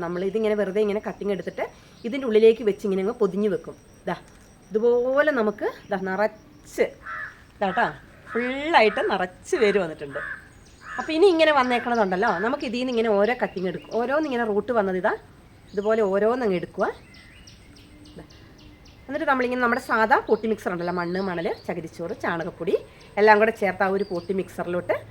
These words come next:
നമ്മുടെ ഈ ഒരു ചെടീനെ ഇങ്ങനെ അങ്ങ് നട്ടു കൊടുത്താൽ മതി കേട്ടോ. ഇത് കണ്ടോ. അപ്പം ഈ ഒരു ചെടി നമുക്ക് വേര് പിടിപ്പിക്കാനായിട്ട് ഇതും നല്ലൊരു ഐഡിയ ആണ്. ബാക്കി ഞാൻ ഇട്ടിട്ടുണ്ട് കേട്ടോ. അപ്പം അത് കാണാത്ത കൂട്ടുകാരൊക്കെ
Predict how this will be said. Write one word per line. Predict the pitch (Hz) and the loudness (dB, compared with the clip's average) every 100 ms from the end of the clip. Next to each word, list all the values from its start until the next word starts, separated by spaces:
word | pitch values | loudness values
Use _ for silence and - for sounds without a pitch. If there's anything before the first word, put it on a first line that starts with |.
| - - | -20 -10
നമ്മുടെ | 180 185 196 | -4 0 0
ഈ | 175 | 0
ഒരു | 277 - | -4 -6
ചെടീനെ | 175 175 190 | -4 -2 -2
ഇങ്ങനെ | 170 185 | -2 -4
അങ്ങ് | 170 185 | -4 -6
നട്ടു | 147 196 | -6 -6
കൊടുത്താൽ | 160 - 151 | -8 -8 -8
മതി | 143 | -6
കേട്ടോ. | 151 214 151 - - | -6 -6 -8 -12 -6
ഇത് | 196 | -6
കണ്ടോ. | 139 160 - - - - | -6 -12 -16 -18 -18 -14
അപ്പം | 185 233 - | -6 -6 -4
ഈ | 277 339 | 0 0
ഒരു | 311 | 0
ചെടി | - 226 247 | -2 -2 0
നമുക്ക് | 214 262 | -2 0
വേര് | 202 196 | 0 0
പിടിപ്പിക്കാനായിട്ട് | 220 202 190 190 185 185 453 - - 220 | -2 -4 -6 -4 -4 -4 -8 -8 -12 -6
ഇതും | 226 370 | 0 2
നല്ലൊരു | 220 220 294 262 | 4 4 6 4
ഐഡിയ | 233 240 | 4 2
ആണ്. | 190 320 - - - - | 2 0 -4 -14 -14 2
ബാക്കി | 240 277 - 349 | 6 6 6 4
ഞാൻ | 294 320 | 4 2
ഇട്ടിട്ടുണ്ട് | - 302 240 208 | 0 0 4 4
കേട്ടോ. | 208 254 175 | 2 0 0
അപ്പം | 226 | 2
അത് | 214 370 480 | 2 2 2
കാണാത്ത | 226 240 240 262 | 4 4 2 0
കൂട്ടുകാരൊക്കെ | 220 240 233 220 | 0 0 0 -2